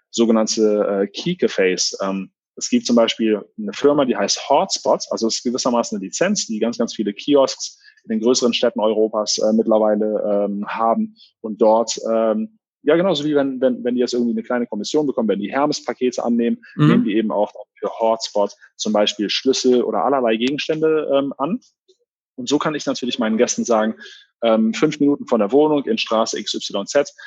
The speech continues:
Speaker 1: ist das und das Kiosk oder der und der Späti. Und, ähm, da könnt ihr vierundzwanzig Stunden am Tag den Schlüssel abholen mit dem und dem Transaktionscode. Und
Speaker 2: Mhm.
Speaker 1: nachdem ihr auscheckt, hinter-, ähm, hinterlasst ihr den Schlüssel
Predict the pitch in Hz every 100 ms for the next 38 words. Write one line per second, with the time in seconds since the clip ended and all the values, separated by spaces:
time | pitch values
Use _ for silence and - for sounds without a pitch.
0 | - _ 113 104 - - - - 120 117
1 | 101 - - 156 151 143 - 95 98 117
2 | 104 104 95 92 - 151 151 147 139 -
3 | _ _ - 117 117 113 - - 107 107
4 | 107 107 110 - 123 113 120 110 113 -
5 | - 110 104 - 107 104 104 - 107 -
6 | 135 - 151 139 107 117 110 101 101 -
7 | 104 - - 180 214 - 180 180 - _
8 | _ _ 135 123 113 - 127 127 110 117
9 | 113 107 _ _ - 139 - - 139 -
10 | - _ _ - 120 135 120 120 127 117
11 | 113 131 123 110 - 110 101 - 104 -